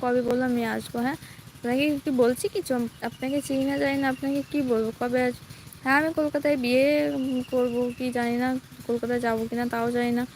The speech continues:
আপনাকে কখন বলছি? আজব। কে বলেছে মেয়েদের পেটে কথা হজম হয় না? এইসব জিজ্ঞেস করে দেখুন তো,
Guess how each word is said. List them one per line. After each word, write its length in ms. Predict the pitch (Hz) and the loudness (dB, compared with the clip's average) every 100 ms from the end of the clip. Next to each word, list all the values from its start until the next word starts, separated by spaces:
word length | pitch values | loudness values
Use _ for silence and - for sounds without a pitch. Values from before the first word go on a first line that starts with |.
| - - - | -18 -18 -12
আপনাকে 400 | 240 240 269 262 277 | -10 -2 0 0 0
কখন 340 | 269 302 302 | 0 2 2
বলছি? 360 | 254 220 214 240 | 4 2 0 -2
আজব। 320 | 233 226 240 233 - - - - - - - - - - - - - - - | -2 -2 -6 -6 -16 -20 -20 -20 -20 -20 -20 -20 -20 -20 -20 -20 -18 -20 -4
কে 160 | - 277 | 4 6
বলেছে 340 | 302 311 302 | 6 4 4
মেয়েদের 320 | 269 247 247 262 | 2 2 2 0
পেটে 220 | 262 269 | -2 -2
কথা 220 | 240 240 254 269 262 | -2 -2 -2 0 0
হজম 440 | 233 226 240 254 | -2 -2 -2 0
হয় 180 | 254 254 | 0 0
না? 200 | 254 254 | 0 -2
এইসব 360 | 233 226 254 233 | -2 -2 -2 -4
জিজ্ঞেস 320 | 226 220 240 - | -4 -4 -6 -4
করে 160 | 262 262 | -2 0
দেখুন 460 | 233 233 254 269 | 0 -2 -2 -2
তো, 100 | 277 | -2